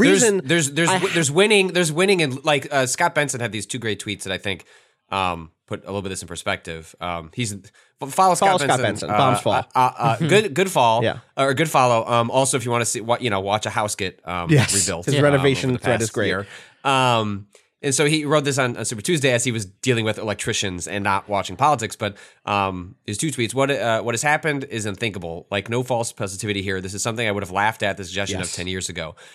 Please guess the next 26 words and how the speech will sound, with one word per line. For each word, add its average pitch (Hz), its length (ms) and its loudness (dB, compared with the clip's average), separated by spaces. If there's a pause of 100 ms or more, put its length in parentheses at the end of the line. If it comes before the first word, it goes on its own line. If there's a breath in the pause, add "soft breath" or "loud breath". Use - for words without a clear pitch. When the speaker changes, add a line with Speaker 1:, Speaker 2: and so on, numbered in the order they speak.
(140 loud breath)
Speaker 2:
As 110 140 -6
part 123 140 2
of - 20 -6
the 113 80 -2
largest 135 420 0
wall 127 120 4
of 127 40 2
the 120 80 0
left, 104 300 -2
we're 104 80 -6
in 95 40 -6
a 95 40 -10
place 101 260 -4
we've 92 160 -6
rarely 101 300 -2
been 110 100 -2
in 104 120 0
U 95 100 -4
S 92 100 -6
history, 90 300 -8
a - 100 -12
half 107 220 -2
century 104 340 -6
since - 220 -8
at - 80 -18
least. 87 260 -10